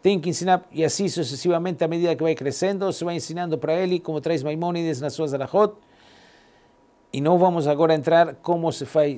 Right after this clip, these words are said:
isto, mas o importante é tentar fazerlo, ou seja, nós vivemos num mundo, meus caros amigos, todos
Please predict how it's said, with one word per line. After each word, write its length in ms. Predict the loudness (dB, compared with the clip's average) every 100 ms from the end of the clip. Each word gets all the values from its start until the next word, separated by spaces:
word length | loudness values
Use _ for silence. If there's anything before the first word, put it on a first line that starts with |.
| -6
isto, 500 | -6 -6 -8 -16 -18 -20 _
mas 280 | -14 -8 -8
o 120 | -4
importante 800 | -4 0 0 4 2 2 0 0 -2
é 140 | -4
tentar 720 | -2 -4 -4 0 2 2 -2 -10 _ -6
fazerlo, 760 | 0 2 4 4 2 -4 -8
ou 80 | -8
seja, 420 | -2 -2 -2 -8 -20 _ -20 -20 -20 -20 _
nós 160 | -4 0
vivemos 400 | 4 4 4 0
num 140 | 0
mundo, 460 | 0 0 0 0 0
meus 280 | 0 -4 -2
caros 320 | 0 0 0
amigos, 640 | -2 -4 -6 -12 -16 -20 -20 _ _ _ _ _ -20 -20 -20 -20 _ _ _ _ _ _ _ _ _ _ _ _ _ _ _ _ _ _ _ _ _ _ _ _ _ _ _ _ _ _ _ _ _ _
todos 480 | 4 8 8 6 2